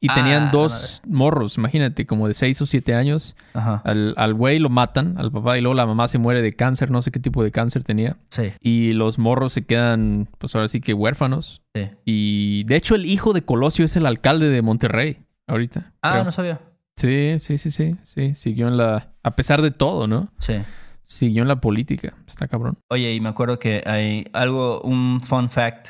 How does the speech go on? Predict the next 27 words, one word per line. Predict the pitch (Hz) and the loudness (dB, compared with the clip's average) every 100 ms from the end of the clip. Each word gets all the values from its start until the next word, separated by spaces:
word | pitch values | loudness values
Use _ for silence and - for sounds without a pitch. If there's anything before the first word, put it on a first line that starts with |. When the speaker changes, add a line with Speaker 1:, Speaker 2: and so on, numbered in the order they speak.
| - | -14
Speaker 2:
¿no? | - 113 117 110 | -6 -4 -2 -4
Un, | 110 113 | -4 -6
este, | 113 - 110 | -8 -8 -6
dato | 117 117 | -4 -4
curioso, | - 110 110 113 104 - _ _ _ _ _ _ | -2 -2 -2 -4 -8 -12 _ _ _ _ _ _
que | - 104 | -4 -4
estaba | 101 113 113 113 | 0 0 2 2
esta | 113 117 | 0 -2
rola | 117 120 117 | -2 0 0
de | 113 107 | 0 0
La | 104 107 | -2 -2
Culebra. | 113 110 120 101 - - _ - | 0 0 0 -2 -6 -18 _ -8
Eh, | 107 101 98 98 101 104 - _ _ _ _ - | -4 -2 -2 -4 -6 -10 -20 _ _ _ _ 0
todo | 185 | 2
el | 214 | 4
mundo | 196 196 202 | 2 4 2
así | 180 160 156 - | 2 0 -2 0
identifica | 143 127 117 120 131 | -2 0 0 -2 0
esa | 151 151 | 2 4
rola | 131 139 139 | 4 2 0
porque | 117 107 107 | -2 0 0
dicen, | 110 107 107 101 | 0 0 -2 -2
"Ah, | - 147 143 | -4 -2 0
esa | 135 | -2
fue | 135 135 | -2 -2
la | 127 | 0
rola | 123 127 127 139 - - | -2 -2 -2 -6 -10 -20